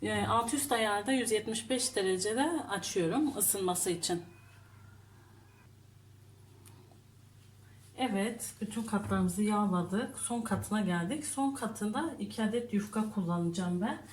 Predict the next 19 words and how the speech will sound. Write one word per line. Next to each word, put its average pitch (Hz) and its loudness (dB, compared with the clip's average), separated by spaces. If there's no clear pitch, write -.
İki 208 0
adet 190 0
yufka 247 -4
kullanıp 254 0
yufkaların 226 2
arasını 240 2
yağlamayacağım. 180 2
Yani 196 -2
şöyle 214 0
iki 190 -8
adet 180 -2
ince 185 2
oluyor 170 0
zaten. 175 -2
Bu 233 -2
üst 214 -2
katı - -2
olduğu 190 0
için 202 -2